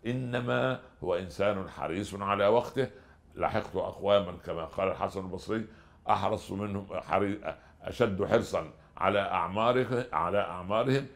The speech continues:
أكثر منكم على دنانيركم". يعني هو حريص على الوقت أكثر من حرصه على المال، آه، كما نحن.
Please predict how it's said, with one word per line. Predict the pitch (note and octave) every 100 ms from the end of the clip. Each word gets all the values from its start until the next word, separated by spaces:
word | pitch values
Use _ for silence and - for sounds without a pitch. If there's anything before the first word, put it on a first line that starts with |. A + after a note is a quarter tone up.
| - - -
أكثر | B2 C3 - A2
منكم | G2 A2 C3+ B2+ A#2+ D3 C#3 D#2+
على | F2+ G2+ G2
دنانيركم". | F#2 F2+ F2+ F2 F2 E2 E2 C#2+ A#1 - - -
يعني | E2 F2
هو | F#2+ F#2+
حريص | D2 A2+ A#2+
على | F#2 G#2
الوقت | G2+ C3+ C3+ - - -
أكثر | A#2+ - A#2
من | G2+ G2 E2+
حرصه | A2 G#2 E2+
على | D#2+
المال، | D#2 F2+ G2+ G2 - - -
آه، | E2 E2+
كما | - F2+ D#2+
نحن. | E2 - A#1